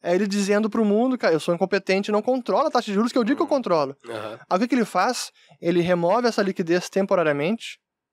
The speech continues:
Speaker 1: numa chamada, uma operação chamada de Ripple Reverso,
Speaker 2: Uhum.
Speaker 1: que é compromissada, é, o acordo de recompra reverso, onde depois de injetar liquidez no sistema e criar um monte de dinheiro,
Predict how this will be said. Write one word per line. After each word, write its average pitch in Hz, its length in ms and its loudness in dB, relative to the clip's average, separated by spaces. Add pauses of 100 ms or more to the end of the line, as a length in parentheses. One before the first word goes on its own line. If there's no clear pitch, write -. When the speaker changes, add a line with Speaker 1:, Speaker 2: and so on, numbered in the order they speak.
(280)
Speaker 1:
numa 156 380 0
chamada, 151 600 0
uma 147 100 0
operação 147 340 0
chamada 147 320 0
de 147 240 -4
Ripple 160 400 0
Reverso, 139 580 -4
Speaker 2:
Uhum. - 180 -20 (100)
Speaker 1:
que - 80 -4
é 135 60 0
compromissada, 143 800 -4 (400)
é, 123 260 -4
o 127 120 -2
acordo 165 320 0
de 151 80 0
recompra 143 380 -2
reverso, 135 540 -2 (420)
onde 165 720 -2 (200)
depois 240 400 -2
de 254 340 0
injetar 185 400 0
liquidez 170 540 0
no 151 60 -6
sistema 156 320 -4
e - 20 -10
criar 160 160 0
um - 20 -4
monte 160 140 -2
de 147 60 -10
dinheiro, 160 380 -2